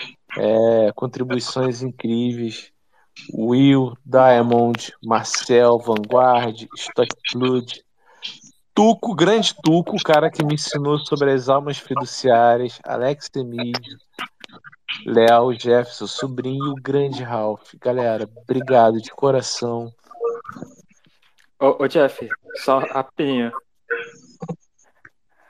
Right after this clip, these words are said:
Speaker 2: É que tu, tu falasse que o Sobrinho não, não, não te respondeu, mas tem uma pessoa que não me respondeu também, né, recentemente.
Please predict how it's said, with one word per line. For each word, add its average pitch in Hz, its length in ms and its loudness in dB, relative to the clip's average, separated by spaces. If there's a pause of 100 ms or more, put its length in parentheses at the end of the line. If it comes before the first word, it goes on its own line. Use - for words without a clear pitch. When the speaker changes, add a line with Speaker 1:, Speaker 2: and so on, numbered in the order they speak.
(140)
Speaker 2:
É 139 140 6
que - 120 -4
tu, 160 160 2 (220)
tu 175 100 6
falasse 160 480 4
que 147 760 2
o 135 160 0
Sobrinho 139 480 -2
não, 139 360 -4
não, 135 300 -4
não 143 100 -4
te 143 120 0
respondeu, 135 760 2 (920)
mas 131 180 -2
tem 175 100 2
uma 180 80 6
pessoa 190 360 2
que 226 120 0
não 220 120 4
me 226 120 2
respondeu 196 560 2
também, 160 380 -4
né, 160 100 -6
recentemente. 143 840 -10